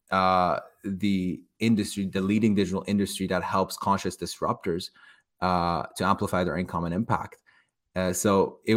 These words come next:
it took a year for us to work with different people and realize that, okay, well, we have to really niche down. Uh, we can't be everything for everyone.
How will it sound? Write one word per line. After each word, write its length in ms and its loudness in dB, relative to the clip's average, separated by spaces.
it 260 0
took 340 2
a 60 2
year 460 6
for 260 4
us 220 4
to 580 0
work 360 4
with 160 0
different 340 0
people 280 0
and 100 0
realize 360 2
that, 100 -2
okay, 260 2
well, 340 2
we 140 0
have 280 2
to 100 0
really 380 2
niche 340 2
down. 380 0
Uh, 300 2
we 120 0
can't 240 -2
be 120 0
everything 380 -2
for 160 -4
everyone. 520 0